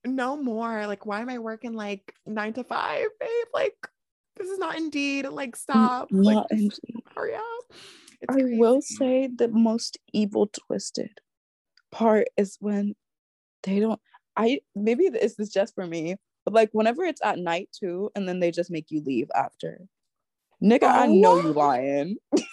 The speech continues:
Speaker 2: <laughs> Know you're lying.
Speaker 1: What evil?
Speaker 2: They'll be like, "Okay, I have a, a early night ahead of me,
Speaker 1: What
Speaker 2: a
Speaker 1: do you
Speaker 2: early
Speaker 1: fucking
Speaker 2: morning ahead of
Speaker 1: tell?
Speaker 2: me. I gotta, like, um, I could drive you home."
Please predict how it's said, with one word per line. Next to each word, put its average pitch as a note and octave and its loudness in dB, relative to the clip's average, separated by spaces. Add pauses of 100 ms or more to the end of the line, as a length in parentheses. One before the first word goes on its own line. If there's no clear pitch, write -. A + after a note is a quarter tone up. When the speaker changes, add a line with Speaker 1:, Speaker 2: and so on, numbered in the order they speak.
(240)
Speaker 2:
<laughs> D4 4
Know A3+ 4
you're G3+ 2
lying. F3+ -4 (720)
Speaker 1:
What A3+ -8 (300)
evil? C4+ -4 (680)
Speaker 2:
They'll F4+ -4
be D#4+ -8
like, E4 0
"Okay, D4 0 (360)
I C4 0
have C#4 2
a, B3 4
a A3+ -2
early A3 -2
night G3+ -2
ahead F#3+ -2
of F3+ -4
me, F3+ -2
Speaker 1:
What - -8
Speaker 2:
a - 6
Speaker 1:
do G#3 6
you - 4 (120)
Speaker 2:
early A3+ 8
Speaker 1:
fucking A3+ 4
Speaker 2:
morning G#3 2
ahead G3 0
of F#3 -2
Speaker 1:
tell? - -16
Speaker 2:
me. E3+ -20 (460)
I G3+ 4
gotta, G#3+ 4 (140)
like, G#3+ 2 (520)
um, B3 2 (920)
I C#4 2
could B3 -6
drive C#4 -2
you C4+ 0
home." C4+ -2